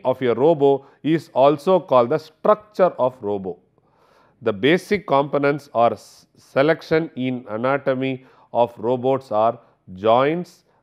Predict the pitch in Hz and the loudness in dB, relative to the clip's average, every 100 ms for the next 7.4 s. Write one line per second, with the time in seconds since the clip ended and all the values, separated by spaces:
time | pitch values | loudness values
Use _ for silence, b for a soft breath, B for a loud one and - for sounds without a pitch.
0 | - 107 151 190 160 123 113 110 110 104 | -8 0 0 0 -2 0 0 2 -2 -2
1 | _ _ _ - 156 185 - 143 131 117 | _ _ _ -2 0 0 2 4 4 2
2 | 131 127 98 101 - 87 - _ _ _ | -6 -6 -8 -8 -8 -12 -12 _ _ _
3 | _ _ _ _ _ _ - 110 127 139 | _ _ _ _ _ _ -12 -2 0 0
4 | 190 185 _ _ 117 127 143 - b b | -2 -8 _ _ 0 2 2 -2 b b
5 | 123 175 180 - 131 135 131 131 b _ | -2 0 -2 -6 -8 -4 -6 -8 b _
6 | - 185 180 127 - - 110 135 117 92 | -4 0 0 -2 -12 -14 -6 -4 -4 -10
7 | _ _ _ | _ _ _